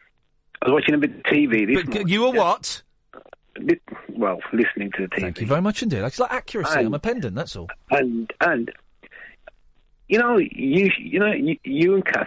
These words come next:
Speaker 1: should do a programme like Jem-, Jeremy Kyle. You'd do an absolutely brilliant job, wouldn't you?
Speaker 2: Why would I wanna do a programme like that? Um, um,
Speaker 1: Mm.
Speaker 2: but people accuse me of exploiting people. Flipping heck, I'll go and watch Kyle.
Speaker 1: You,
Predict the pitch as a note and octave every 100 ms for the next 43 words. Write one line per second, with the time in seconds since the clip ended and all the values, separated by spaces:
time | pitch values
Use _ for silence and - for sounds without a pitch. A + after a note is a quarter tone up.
0 | - C3+ D3 C#3 - C3+ B2 A#2 A2+ G2+
1 | G#2 - A#2 G#2+ - A2 C3+ A#2 A2 G#2
2 | - G#2+ G#2+ E3+ F3 - - D#3 D3 C3
3 | - C#3 C3 C#3+ G#2+ G#2+ A2 A#2 A2+ F#2+
4 | G2+ F#2+ E2+ - - A#2 F#3 A3 G3+ F#3
5 | - F3+ F3 E3 D#3+ - A#2 A2+ B2 -
6 | - - - A#2+ G#2 G2+ A2 A2 G2 A#2+
7 | G#2+ A#2+ C3 D#3+ D#3 A#3+ C#4 B3 - G#3+
8 | E3+ F#3+ A#3+ G3 F#3 C#3 - - D#3+ C#3+
9 | A#2+ B2 A2 G#2+ G2+ F#2 - A#3 - A2+
10 | E3+ F3+ D#3 F3+ G3+ A3 C3 - E3 A#3
11 | C#3+ D2+ - - _ _ - _ _ _
12 | - - _ -